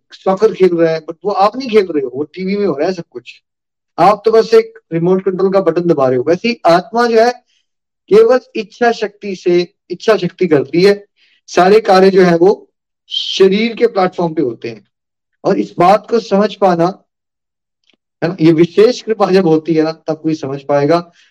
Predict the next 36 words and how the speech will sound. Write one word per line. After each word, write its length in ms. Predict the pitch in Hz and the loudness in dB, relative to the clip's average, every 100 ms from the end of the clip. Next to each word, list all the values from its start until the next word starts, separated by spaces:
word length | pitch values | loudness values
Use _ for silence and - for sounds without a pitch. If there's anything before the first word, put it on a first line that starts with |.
| _ 139 | _ -4
But 100 | 147 | 2
अभी 220 | 165 185 | 2 4
के 140 | 202 | 4
लिए 380 | 190 196 202 - - | 4 2 2 -4 -8
इतना 260 | 165 180 180 | -4 0 2
याद 220 | 180 175 | 4 4
रखिए 340 | 170 170 190 | 2 2 0
कि 180 | 190 180 | 0 -2
आप 260 | 151 151 156 | -2 -2 -2
शरीर 300 | - 147 143 | -2 0 0
नहीं 320 | 131 139 160 | -2 -4 -2
हो, 240 | 175 190 - | -2 -6 -6
आप 200 | 131 - | -6 -4
आत्मा 360 | 131 135 - 170 | -4 -4 -2 0
हो। 400 | 165 185 226 _ _ _ _ - | 2 2 -2 _ _ _ _ -2
और 100 | 139 | 0
आपको 260 | 151 170 | 2 2
क्या 200 | 165 170 | 2 4
करने 240 | 170 170 175 | 4 2 0
का 100 | 175 | 0
प्रयास 320 | 175 165 165 | 2 2 0
करना 300 | 165 151 165 | -4 -4 -4
है? 140 | 196 _ _ _ _ _ | -6 _ _ _ _ _
सत्संग 420 | - 175 - 208 | -4 -2 -2 -4
साधना 360 | 185 185 180 185 | 2 2 2 2
सेवा 300 | 185 165 165 | 2 2 2
करनी 340 | 156 147 160 | 0 -2 -2
है, 80 | 185 | -2
ताकि 420 | 180 170 - 196 | 0 -2 -2 -8
भगवत 360 | 151 160 214 226 | -4 0 2 2
कृपा 300 | 196 190 180 | -2 -6 -4
से 140 | 170 180 | -4 -4
आप 480 | - 143 180 190 _ _ _ _ - | -4 -2 -2 -2 _ _ _ _ -4
अपने 360 | 165 180 175 | -4 0 2
आप 300 | 170 165 165 | 4 2 0
को 380 | - 190 214 - | 2 4 2 -4